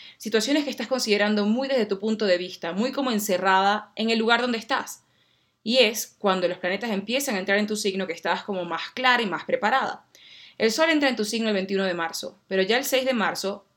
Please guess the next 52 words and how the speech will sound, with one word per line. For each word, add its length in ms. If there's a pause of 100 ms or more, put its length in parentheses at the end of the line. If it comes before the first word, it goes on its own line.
(140)
Mercurio 380
y 20
Venus 460
entran 320
en 100
tu 100
signo 440 (260)
y 80
vas 140
a 80
tener 240
mucha 240
más 180
claridad. 440 (540)
Eso 200
quiere 160
decir 220
que 100
no 100
falta 260
tanto, 280
eso 120
es 40
la 80
semana 320
que 80
viene. 260
Y 60
de 100
hecho, 240
al 140
final 260
de 80
esta 120
semana, 520 (300)
la 100
luna 300
llena 220
en 100
Virgo 520 (340)
te 100
ayuda 580 (760)
al 200
observar 800
tu 80
mundo 420
del 200
uno 140
por 140
ciento, 320
el 80
tangible, 640